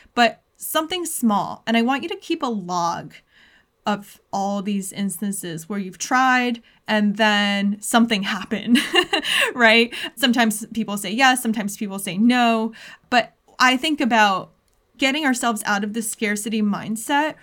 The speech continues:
requires us to put a mirror back onto us of showing us where the times that we've tried something hard to us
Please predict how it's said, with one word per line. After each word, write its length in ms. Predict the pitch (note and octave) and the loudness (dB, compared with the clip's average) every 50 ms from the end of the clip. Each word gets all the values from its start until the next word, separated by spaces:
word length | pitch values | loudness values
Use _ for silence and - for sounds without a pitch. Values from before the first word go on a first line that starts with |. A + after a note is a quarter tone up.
| _ _ | _ _
requires 720 | - A#3 A#3+ A#3 - B3+ A#3 A#3 A#3 B3 B3+ B3+ B3+ B3 - - | -4 -4 -4 -2 0 0 2 2 2 2 0 -2 -2 -4 -6 -4
us 340 | - G#3+ G#3 G#3+ G#3 - - | -2 -2 -2 -2 -4 -8 -10
to 280 | - - - B3 A3+ | -10 -10 -8 -6 -8
put 380 | G#3 - - - - C4+ C#4 - - | -8 -8 -12 -8 -6 -6 -6 -4 -4
a 80 | A#3 | -2
mirror 380 | A3+ A3 A3 G#3+ A3 A3+ A3 G#3+ | -2 0 0 0 0 0 -2 -2
back 340 | G#3+ - G3 F#3 G3+ - - - | -2 -2 -4 -4 -4 -6 -12 -8
onto 580 | - G3+ G3+ G#3 A3 G#3 G#3 - G#3+ F#3+ - | -4 -2 0 2 2 0 0 -2 -8 -10 -10
us 340 | B2 - A3+ - G#3+ - - - - - - - | -8 -10 -8 -8 -10 -10 -12 -16 -20 -20 -14 -6
of 380 | - A#3 G#3+ G#3 G#3 F#3+ G#3 - - | -2 0 0 0 0 -4 -6 -8 -6
showing 480 | - - - B3+ A#3+ B3 C4 B3+ A#3+ | -4 -4 -2 0 0 0 0 0 0
us 140 | A#3 A3 A3 - - - | 0 0 -2 -6 -12 -8
where 240 | B3 A#3 A#3 A#3 A3+ | -4 -2 0 0 -2
the 100 | G#3 G3+ | -2 -6
times 560 | - - - A3 G#3 G#3+ A3+ A#3+ C4 C4+ B3+ | -10 -8 -6 -4 -2 0 0 0 0 -2 -2
that 120 | - - | -2 -4
we've 180 | - A3+ G#3 G#3 | -2 -4 -6 -6
tried 340 | - - B3+ C4 C#4+ E4 E4 | -4 -2 0 0 0 0 -2
something 300 | - F#4+ F4+ F4+ E4+ C#4+ | -4 -6 -4 -4 -6 -6
hard 340 | - - B3+ C4+ C#4 D4 - | -4 -2 -2 -2 -2 -4 -6
to 160 | - D#4+ D4 | -8 -8 -4
us 400 | - D4 D4 D#4+ D#4+ D#4 - - | -2 0 0 0 -2 -6 -10 -14